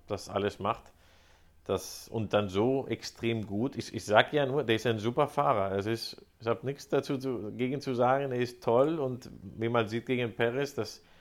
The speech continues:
ist ein anderes Niveau. Aber ist halt blöd als Zuschauer und vor allem als nicht jetzt, äh,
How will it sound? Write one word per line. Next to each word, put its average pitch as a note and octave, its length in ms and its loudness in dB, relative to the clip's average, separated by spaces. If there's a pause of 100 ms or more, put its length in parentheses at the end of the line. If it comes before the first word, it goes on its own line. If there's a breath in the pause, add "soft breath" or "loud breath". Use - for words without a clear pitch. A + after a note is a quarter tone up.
(300 soft breath)
ist - 100 -20
ein A2 120 0
anderes A2+ 320 4
Niveau. A2+ 440 0 (460 loud breath)
Aber G2+ 200 8
ist G2 80 0
halt G#2 200 4
blöd A#2 380 2
als A2+ 460 4
Zuschauer C3 720 4
und A#2+ 220 0
vor A#2 140 6
allem A#2+ 220 4
als A2+ 280 2
nicht A2+ 260 -2
jetzt, A2+ 300 0
äh, G#2+ 380 -2